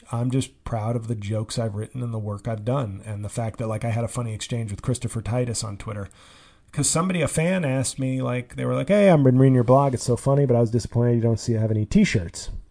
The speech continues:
And I said, "I don't, I don't sell t-shirts. Somebody in this business has to have integrity still." <laughs> And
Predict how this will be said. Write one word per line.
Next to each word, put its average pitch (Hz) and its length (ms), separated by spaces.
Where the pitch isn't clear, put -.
And 123 140
I 117 80
said, 117 240
"I 117 80
don't, 123 260
I 123 80
don't 113 160
sell 107 200
t-shirts. 107 500
Somebody 117 400
in 113 100
this 107 120
business 107 400
has 104 200
to 101 80
have 104 160
integrity 98 520
still." 98 320
<laughs> - 880
And 135 420